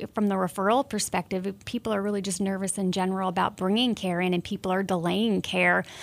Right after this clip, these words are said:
um, for better or worse, and, you know, it's because people are just scared. So I, I think this is great that we're trying to do whatever we can on the on the,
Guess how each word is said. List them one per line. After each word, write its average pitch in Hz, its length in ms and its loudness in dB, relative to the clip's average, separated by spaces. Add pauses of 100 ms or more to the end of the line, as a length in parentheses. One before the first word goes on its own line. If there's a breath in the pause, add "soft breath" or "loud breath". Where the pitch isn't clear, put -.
(300 loud breath)
um, 180 800 2
for - 140 -6
better 233 320 6
or 214 100 8
worse, 226 540 6
and, 202 580 4
you 214 160 2
know, 190 400 4
it's 190 400 0
because - 300 -2
people 220 260 -2
are 202 60 -2
just 190 220 -2
scared. 208 420 0
So 214 100 0
I, 202 300 6
I 208 100 2
think 214 200 2
this 214 140 2
is 185 120 -2
great 196 380 2
that 180 200 6
we're 180 120 -4
trying 190 320 -2
to 190 80 -4
do 190 140 0
whatever 185 320 0
we 180 140 -2
can 185 480 -2 (180 loud breath)
on 202 140 4
the 190 200 4
on 180 160 2
the, 175 80 0